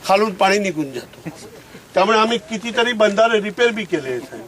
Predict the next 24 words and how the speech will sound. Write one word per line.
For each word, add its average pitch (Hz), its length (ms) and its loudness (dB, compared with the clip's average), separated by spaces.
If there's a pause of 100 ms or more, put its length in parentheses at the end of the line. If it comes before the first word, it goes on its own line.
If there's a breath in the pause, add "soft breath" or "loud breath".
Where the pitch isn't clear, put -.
(400)
आता 180 220 2
याच्यामध्ये 214 720 2 (560 loud breath)
अहिल्यापूरच्या 202 760 2
जमान्याच्या, 214 800 4 (220)
अ, 185 400 6
अहिल्यापूर 214 380 2
देवी, 208 260 0
अहिल्यापूरने 196 720 2
बांधलेला 196 600 4 (380 loud breath)
इथे 185 160 0
बंधारा 185 400 4
आहे, 185 140 2 (360)
तेही 214 180 4
आम्ही 214 200 2
रिपेअर 196 280 0
केलं 196 260 2
आणि 190 200 6
ते 220 60 2
आता 196 220 4
तुम्ही 196 220 -6
पाहतात 160 340 2
पाणी 143 300 0
भरलेलं 113 400 -8
आहे. - 80 -20